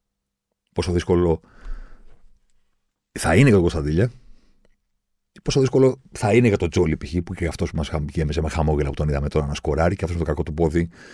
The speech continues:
που έκανε αυτό το λάθος να βιαστεί, ενώ ο Φώτης δεν έχει βιαστεί. Δεν είναι εύκολο.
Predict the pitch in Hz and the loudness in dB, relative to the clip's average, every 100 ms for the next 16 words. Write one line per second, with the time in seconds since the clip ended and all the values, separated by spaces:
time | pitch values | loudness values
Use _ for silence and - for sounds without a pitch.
0 | - - - 123 185 - 104 95 92 98 | -20 -4 -2 0 0 0 -2 2 4 4
1 | 98 90 90 92 90 101 95 92 92 101 | 2 0 0 0 2 2 4 2 0 0
2 | 87 98 95 90 - 82 92 _ _ _ | 0 2 2 0 -2 -4 -4 _ _ _
3 | _ _ _ _ _ _ _ _ _ _ | _ _ _ _ _ _ _ _ _ _
4 | _ _ _ _ - _ _ _ _ - | _ _ _ _ -20 _ _ _ _ -2
5 | 147 85 - - - | 0 -2 -4 -14 -20